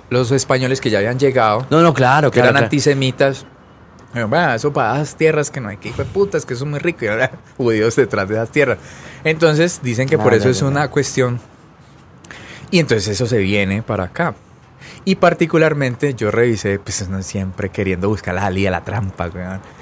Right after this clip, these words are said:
Speaker 1: Entonces que es que la, esa diáspora que, que otra vez, que volvamos, y entonces que pa' pedir la visa y que la ciudadanía española, entonces que busquen el listado,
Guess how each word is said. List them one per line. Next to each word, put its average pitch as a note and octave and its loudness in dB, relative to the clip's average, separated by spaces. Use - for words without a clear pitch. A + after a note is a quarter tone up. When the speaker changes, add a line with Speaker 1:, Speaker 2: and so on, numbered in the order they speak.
Speaker 1:
Entonces A2+ 0
que C#3 -4
es - -6
que A2+ 0
la, G#2 0
esa B2+ 0
diáspora B2 0
que, A2 -6
que A2 -4
otra B2+ -2
vez, C#3+ 0
que - -2
volvamos, A#2 0
y B2+ -2
entonces A2 -6
que C#3 -2
pa' A2 -2
pedir G2 -2
la A2 2
visa C3+ 0
y C#3 0
que B2+ -4
la G2+ 0
ciudadanía F#2+ -2
española, A#2+ 0
entonces A2 -6
que B2 -4
busquen A2 0
el B2+ 0
listado, D3 2